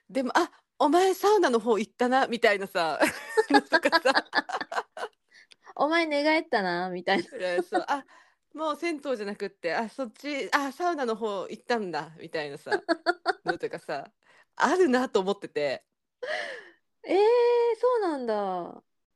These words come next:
Speaker 2: 私どっちなんだろう。
Speaker 1: ちょっとき-、ちょっとね、それはちょっと私の考えすぎかもしれないんだけど。
Speaker 2: あ、でもどっちかって言ったら銭湯かな。
Speaker 1: うん、私も銭湯勢の方だと、お-、お-、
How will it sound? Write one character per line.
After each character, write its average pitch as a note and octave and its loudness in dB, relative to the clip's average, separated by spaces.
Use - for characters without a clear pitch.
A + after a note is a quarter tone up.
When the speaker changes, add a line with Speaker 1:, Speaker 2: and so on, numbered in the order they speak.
Speaker 2:
私 G4+ -4
ど G#4+ 2
っ A4 -2
ち - -14
な A#3+ -4
ん G3 -4
だ F3+ -2
ろ E3 -8
う。 - -20
Speaker 1:
ち - -12
ょ - -4
っ - -4
と A3+ 0
き-、 - -8
ち F#4 0
ょ C#4+ 4
っ - -10
と A3 0
ね、 E3+ 0
そ C#4 0
れ D#4+ 2
は D4 -2
ち E4+ 2
ょ - 0
っ - -2
と F3+ 2
私 B3+ 2
の - -10
考 C#4 -2
え D4 0
す D#4 -8
ぎ C#4+ -6
か C#4 -2
も G#3 -4
し - -12
れ F3+ -6
な F#3 -8
い F#3 -6
ん F3 -10
だ E3 -6
け D#3+ -6
ど。 D#3+ -2
Speaker 2:
あ、 G3 -10
で A3+ -12
も A3+ -10
ど A3+ -6
っ A3 -6
ち - -20
か G4 -4
っ G#4 0
て G4+ -18
言 G#4 0
っ - -8
た G#4 -6
ら F4 -2
銭 C#4+ -10
湯 G3 -6
か - -16
な。 E3+ -14
Speaker 1:
う - -12
ん、 D#3+ -10
私 A4 0
も G4+ 4
銭 F#4 2
湯 F4 2
勢 F3 0
の F#3 -2
方 F#3+ 2
だ D#3 0
と、 D3+ -4
お-、 F3+ -2
お-、 D3+ -6